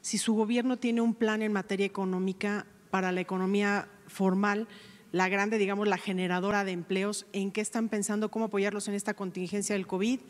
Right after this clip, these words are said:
más la caída de los precios del petróleo que ya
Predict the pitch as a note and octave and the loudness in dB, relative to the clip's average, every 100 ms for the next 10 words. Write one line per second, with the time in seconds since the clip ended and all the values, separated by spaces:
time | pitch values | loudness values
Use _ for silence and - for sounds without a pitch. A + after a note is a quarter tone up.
0 | - - - - - F3 F3 - - - | -20 -20 -20 -18 -2 0 0 -4 -8 -8
1 | F3 F#3 F3 F3+ F3+ G3 F#3 F3 E3+ F#3 | -4 -2 -2 -2 -2 -2 -2 -4 -4 -4
2 | F#3 F3+ F3 F3 F#3 F3+ F3 E3+ E3+ E3 | -4 -4 -4 -6 -4 -4 -4 -4 -6 -8